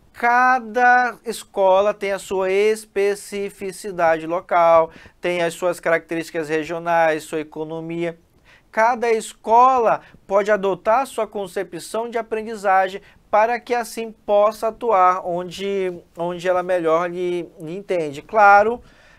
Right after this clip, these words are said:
claro que não é de qualquer maneira, não é uma pessoa que decide, a, a escola toda se reúne para decidir a sua metodologia.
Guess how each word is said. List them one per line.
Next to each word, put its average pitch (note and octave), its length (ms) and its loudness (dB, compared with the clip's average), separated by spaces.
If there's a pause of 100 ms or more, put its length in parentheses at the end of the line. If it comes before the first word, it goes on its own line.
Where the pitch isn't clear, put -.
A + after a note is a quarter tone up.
(140)
claro F3 500 6 (300)
que A3 100 -12
não G3+ 100 -6
é F3+ 80 -2
de F3 100 -8
qualquer F3 220 -6
maneira, D#3 520 -4 (200)
não F3 120 -6
é F#3 60 2
uma G3 120 2
pessoa F3+ 340 -6
que F3 120 -16
decide, D#3 600 -8
a, D#3+ 260 0
a D#3 40 0
escola E3+ 540 -2
toda E3 200 -8
se D#3+ 140 -14
reúne D#3+ 380 -8
para D#3+ 160 -8
decidir D#3+ 440 -12
a D3+ 60 -6
sua D#3 180 -12
metodologia. D#3 920 -10